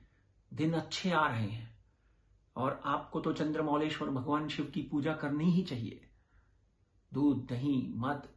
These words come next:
उससे अभिषेक करना चाहिए और हो सके तो इसी सप्ताह यानी सोमवती अमावस्या के दिन ही शमशान मर जाकर एक दिया जलाएं, उससे भी लाभ मिलेगा।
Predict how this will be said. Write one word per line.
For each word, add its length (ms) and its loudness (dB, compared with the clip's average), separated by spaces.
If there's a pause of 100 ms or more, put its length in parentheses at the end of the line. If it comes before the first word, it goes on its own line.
उससे 280 -6
अभिषेक 480 -4
करना 240 -4
चाहिए 460 -10 (360)
और 100 -4
हो 200 0
सके 560 -4 (320)
तो 140 -4
इसी 300 2
सप्ताह 440 -6
यानी 240 0
सोमवती 540 2
अमावस्या 500 0
के 140 -4
दिन 280 2
ही 120 2
शमशान 520 -2
मर 200 -2
जाकर 320 0
एक 180 -6
दिया 200 0
जलाएं, 360 -4 (420)
उससे 220 -6
भी 140 2
लाभ 300 -2
मिलेगा। 360 -16